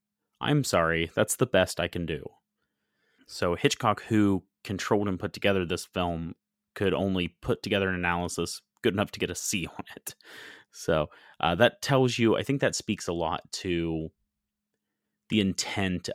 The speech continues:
of directors and how we sometimes take messages and run with them and, uh, kind of poke and prod at stuff and sometimes make something out of nothing. I think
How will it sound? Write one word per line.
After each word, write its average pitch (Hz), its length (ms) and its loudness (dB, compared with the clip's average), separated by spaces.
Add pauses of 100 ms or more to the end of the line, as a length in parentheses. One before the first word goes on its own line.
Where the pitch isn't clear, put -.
of 87 220 -2
directors 87 640 -2
and 80 80 -8
how 90 200 -4
we 85 160 -4
sometimes 90 920 -2 (240)
take - 260 0
messages 90 640 -2
and 85 200 -6
run 85 220 -2
with 82 240 -6
them 82 340 -4
and, 76 340 -8 (580)
uh, 50 540 -10
kind 117 160 -2
of - 160 -4
poke 104 360 0
and 85 200 -4
prod 85 260 2
at - 140 -10
stuff 82 380 -6
and 78 180 -8 (480)
sometimes 254 560 2
make 131 160 2
something 127 340 2
out 98 140 4
of 87 60 2
nothing. 85 320 -4
I 82 80 -8
think 117 180 -4